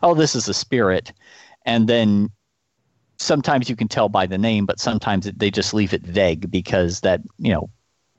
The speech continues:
people are, may be more accepting if they don't know quite what's being called up.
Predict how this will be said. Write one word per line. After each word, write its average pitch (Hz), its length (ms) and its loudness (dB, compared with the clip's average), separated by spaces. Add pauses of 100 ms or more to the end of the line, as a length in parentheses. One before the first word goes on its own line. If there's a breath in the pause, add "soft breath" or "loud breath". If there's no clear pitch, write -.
(880 loud breath)
people 143 280 4
are, 113 80 6
may 117 280 4
be 110 340 0
more 113 220 4
accepting 98 540 -2
if 90 100 -8
they 95 120 0
don't 104 180 0
know 95 140 -2
quite 151 500 0
what's 113 320 -2
being 92 180 0
called 90 300 0
up. - 260 0